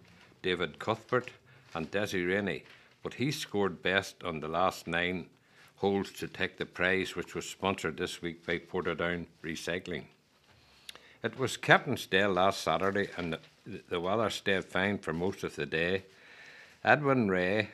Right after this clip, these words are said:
and his wife Angela entertained a large number of golfers who took part in the competitions.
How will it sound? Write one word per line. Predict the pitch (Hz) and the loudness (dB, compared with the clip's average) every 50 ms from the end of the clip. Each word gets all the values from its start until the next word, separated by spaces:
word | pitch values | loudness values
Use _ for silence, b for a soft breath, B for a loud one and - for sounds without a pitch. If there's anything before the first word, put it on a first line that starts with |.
| - | -8
and | - 104 92 | -6 -4 -2
his | 80 - - - | -2 -4 -4 -4
wife | 82 82 87 85 - - - | -2 -2 -2 -2 -4 -4 -2
Angela | 98 92 95 95 - 101 104 110 107 98 92 101 | 0 0 0 0 -2 -2 0 0 0 0 -2 -4
entertained | 101 98 - 101 92 - - - 90 90 85 | -4 -4 -4 -4 -6 -6 -4 -2 0 0 2
a | 85 82 | 0 0
large | 80 85 95 107 113 107 101 - - | 2 2 4 4 4 4 0 -4 -2
number | 98 98 95 87 87 85 | -2 -2 0 0 0 0
of | 80 73 - - | 0 0 -2 -4
golfers | - 85 87 92 - - 95 85 - | -2 -2 -2 -2 0 -2 -6 -6 -4
who | - 85 | -8 -8
took | 78 - - - 92 - - | -8 -8 -6 -6 -6 -6 -4
part | - 90 90 87 - | 0 0 0 0 -2
in | 87 | -6
the | 85 69 | -8 -8
competitions. | - - 92 87 - 76 - - 101 98 95 - 87 67 64 - - | -6 -4 -6 -4 -6 -8 -8 -4 -4 -4 -4 -6 -8 -8 -10 -12 -16